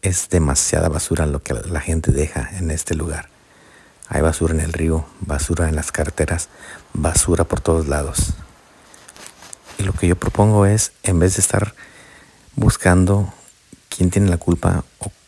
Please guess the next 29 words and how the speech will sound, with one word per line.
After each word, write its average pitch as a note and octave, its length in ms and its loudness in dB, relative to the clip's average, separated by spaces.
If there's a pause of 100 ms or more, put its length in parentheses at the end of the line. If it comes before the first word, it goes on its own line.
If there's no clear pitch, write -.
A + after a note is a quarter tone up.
(140)
o F#2+ 120 -2
enfocarnos F2+ 480 0
en F2 80 4
el E2 80 2
problema, E2+ 560 0 (560)
¿por - 160 -4
qué - 100 0
no G2 100 6
nos G#2+ 200 2
enfocamos E2+ 540 0
en F#2 120 2
la D#2 80 2
solución? C#2+ 460 -2 (520)
Que - 100 0
actualmente F#2 760 0
no F#2+ 240 4
es G2 160 2
muy F2+ 140 4
difícil. - 440 -2 (880)
La F2 100 -2
solución F2 500 2
es F#2 140 0
simple. F2 500 0 (600)
Si - 160 -2
tú G#2 140 -2
vienes, G2 440 4 (160)
pásatela G2 440 2
a - 20 2
gusto, G#2 480 0